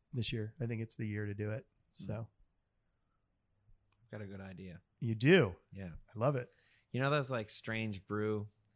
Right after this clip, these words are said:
Speaker 2: like, I, I believe in Canada they call them a toque.
Speaker 1: A toque, yeah,
Speaker 2: It's
Speaker 1: a
Speaker 2: like,
Speaker 1: toque.
Speaker 2: uh, instead of a beanie, there's those kinda squared off, like, like what Doug and Bob McKenzie wear in Strange Brew. It's
Speaker 1: Yeah.
Speaker 2: like a, it's like a taller, thicker beanie.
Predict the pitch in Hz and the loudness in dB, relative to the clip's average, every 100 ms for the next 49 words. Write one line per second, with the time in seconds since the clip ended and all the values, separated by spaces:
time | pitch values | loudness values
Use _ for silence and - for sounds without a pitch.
0 | _ _ _ _ - - - 95 - 101 | _ _ _ _ -16 -14 -12 -10 -8 -6
1 | 104 127 143 101 135 147 110 95 95 110 | -6 -4 -4 -6 -6 -4 -6 -8 -8 -8
2 | 110 95 - - 135 - - - 170 - | -6 -8 -8 -2 -2 -2 -14 0 0 2
3 | 277 277 - 151 135 104 120 147 117 113 | 2 0 0 0 2 2 2 4 4 4
4 | 107 107 151 160 143 110 127 120 92 101 | 0 0 0 2 0 0 0 0 0 -4
5 | - - - - - _ 101 101 107 101 | -12 -20 -20 -20 -20 _ -2 0 0 -2
6 | - 120 104 - - 117 113 110 107 110 | -2 0 0 -2 -2 -2 0 0 0 0
7 | 107 - - _ _ _ _ _ 98 92 | -4 -12 -20 _ _ _ _ _ -4 -4
8 | - - - 131 143 160 156 - - 165 | -4 -16 -8 -6 -2 -2 -2 -8 -4 -2
9 | 156 156 147 143 - 156 151 143 170 170 | 2 2 0 0 0 2 0 0 0 0
10 | 107 104 104 98 127 131 107 135 160 92 | 0 0 0 0 -2 -2 0 2 2 2
11 | 143 196 - 95 92 - _ _ _ - | 4 4 4 0 -2 -8 _ _ _ -12
12 | - 117 - - 127 127 127 123 - - | -4 -4 0 2 4 4 2 0 -2 -2
13 | 127 127 120 107 117 131 147 | 0 0 0 0 0 0 -2